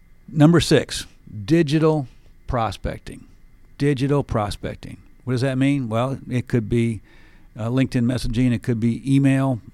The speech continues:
uh, um, cold calling with email. Uh, it could be a lot of different, uh, things, but it's,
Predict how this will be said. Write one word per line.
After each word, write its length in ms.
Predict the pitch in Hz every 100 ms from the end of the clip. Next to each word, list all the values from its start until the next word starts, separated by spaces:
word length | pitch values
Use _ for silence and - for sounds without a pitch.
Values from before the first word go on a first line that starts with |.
| -
uh, 420 | 120 113 113 104 127
um, 680 | 117 101 98 110 107 123 -
cold 240 | - 131 123
calling 380 | 131 127 127 117
with 120 | 110
email. 480 | 123 135 131 127 - - - - - -
Uh, 300 | 117 117 120
it 120 | 123 -
could 160 | 143
be 60 | 131
a 60 |
lot 140 | 127 127
of 60 |
different, 420 | 123 131 123 - 123
uh, 160 | 113
things, 380 | 101 123 120 104
but 120 | 110
it's, 200 | 113 -